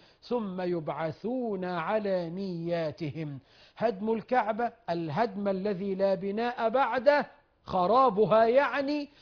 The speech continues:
على يد ذي السويقتين الحبشي. ده بعد هلاك يأجوج ومأجوج،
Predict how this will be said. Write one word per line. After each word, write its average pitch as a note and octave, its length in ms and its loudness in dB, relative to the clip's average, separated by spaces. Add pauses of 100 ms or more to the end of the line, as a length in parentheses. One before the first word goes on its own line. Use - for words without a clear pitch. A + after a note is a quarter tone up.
(180)
على G#3 440 2
يد B3+ 160 4
ذي A3+ 240 -2
السويقتين A#3 1500 2
الحبشي. C#4 1120 2 (240)
ده F#3+ 160 -4
بعد G3 560 -2
هلاك G3+ 600 0 (320)
يأجوج G#3 600 0
ومأجوج، G3 760 0